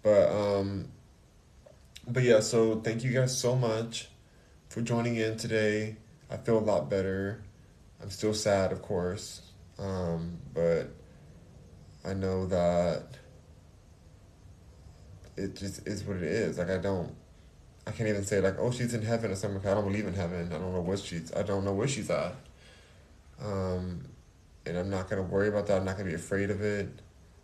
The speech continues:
I'm just gonna be thankful that I got to experience my amazing aunt, who I love dearly, and,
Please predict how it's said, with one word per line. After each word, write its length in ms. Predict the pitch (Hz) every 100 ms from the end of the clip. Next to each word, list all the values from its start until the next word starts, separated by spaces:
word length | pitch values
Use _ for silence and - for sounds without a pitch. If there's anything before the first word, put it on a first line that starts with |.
| - -
I'm 120 | 98
just 100 | 98
gonna 160 | 101
be 80 | 90
thankful 480 | - 101 98 104 104
that 160 | 101 87
I 80 |
got 300 | 90 95 87
to 100 | -
experience 800 | 90 - - 95 92 92 92 - -
my 140 | 92
amazing 460 | 92 92 90 101 107
aunt, 460 | 69 101 104 107 - - - - - - - -
who 100 | -
I 40 | 95
love 280 | 92 98 98
dearly, 640 | 101 95 92 92 104 - - - -
and, 640 | 101 92 90 87 90 98